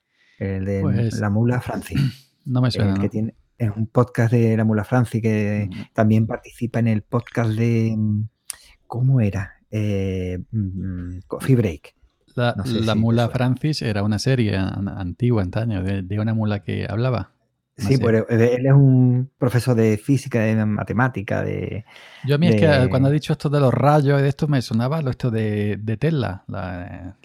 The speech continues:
Speaker 2: esto de,
Speaker 1: Eh.
Speaker 2: de dos, de dos postes que,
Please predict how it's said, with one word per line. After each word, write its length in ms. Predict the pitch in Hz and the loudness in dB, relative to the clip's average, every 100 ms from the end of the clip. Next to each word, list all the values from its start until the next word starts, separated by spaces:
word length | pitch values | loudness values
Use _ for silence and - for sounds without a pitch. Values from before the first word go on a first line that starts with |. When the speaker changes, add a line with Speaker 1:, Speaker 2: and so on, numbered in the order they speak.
| 98 | -18
Speaker 2:
esto 240 | 107 117 | -12 -8
de, 320 | 107 104 101 104 | -8 -6 -6 -8
Speaker 1:
Eh. 20 | |
Speaker 2:
de 240 | 107 104 104 | -8 -8 -6
dos, 160 | 101 - _ | -8 -10 _
de 100 | 104 101 | -10 -6
dos 220 | 107 104 - _ _ _ _ | -6 -8 -16 _ _ _ _
postes 460 | 127 123 - 113 107 | -2 -2 -4 -6 -4
que, 480 | 117 107 104 104 | -6 -6 -6 -10